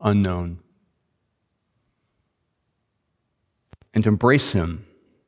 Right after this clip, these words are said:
to follow him, to believe in him, that by others also might come to know him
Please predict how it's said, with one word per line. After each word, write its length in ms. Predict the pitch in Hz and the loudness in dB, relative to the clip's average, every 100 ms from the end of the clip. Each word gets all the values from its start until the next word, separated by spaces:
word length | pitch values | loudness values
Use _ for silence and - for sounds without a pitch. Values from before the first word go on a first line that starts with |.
| _ _ _ _ _ - | _ _ _ _ _ -20
to 80 | |
follow 340 | 104 - 123 117 | -6 0 2 2
him, 300 | 101 87 90 | 0 -2 -8
to 80 | 90 | -6
believe 400 | 117 131 143 123 | 2 6 6 6
in 80 | |
him, 420 | 98 92 85 85 90 _ _ _ _ _ _ _ _ _ _ _ _ _ _ _ | 4 2 -2 -10 -16 _ _ _ _ _ _ _ _ _ _ _ _ _ _ _
that 80 | - | -2
by 100 | 120 - _ _ _ - | 0 -2 _ _ _ -4
others 440 | 151 190 143 110 - | 2 4 6 2 0
also 460 | 139 156 - 110 | 0 0 2 2
might 260 | 107 123 120 | 4 0 -2
come 220 | - 123 | 0 0
to 100 | - | 0
know 160 | 117 127 | -2 0
him 360 | 95 85 101 | -2 -8 -14